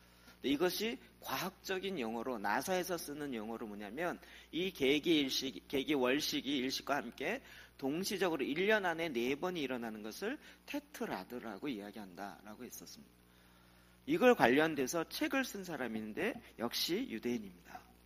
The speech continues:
예수님을 믿는 사람이고 그리고 최근에 이 책이 번역되어서 블러드 문, 빨간, 아, 달이라는 이걸로 번역되어서 이 책이 나왔습니다. 제 책을 쭉 보면서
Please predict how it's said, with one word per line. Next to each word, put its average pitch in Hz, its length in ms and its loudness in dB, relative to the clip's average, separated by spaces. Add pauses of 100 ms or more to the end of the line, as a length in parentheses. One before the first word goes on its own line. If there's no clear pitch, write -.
(840)
예수님을 165 460 -2
믿는 156 380 4
사람이고 139 680 -2
그리고 131 240 -4
최근에 214 440 0
이 135 120 -2
책이 180 540 -2
번역되어서 135 760 -2 (360)
블러드 139 340 2
문, 120 340 -2 (220)
빨간, 190 560 2 (480)
아, 90 300 -10 (100)
달이라는 123 720 -2 (300)
이걸로 135 300 -4
번역되어서 117 880 -6 (300)
이 113 160 -8
책이 113 280 -6
나왔습니다. 87 600 -8 (3000)
제 165 140 0
책을 180 240 2
쭉 214 260 -2
보면서 143 640 0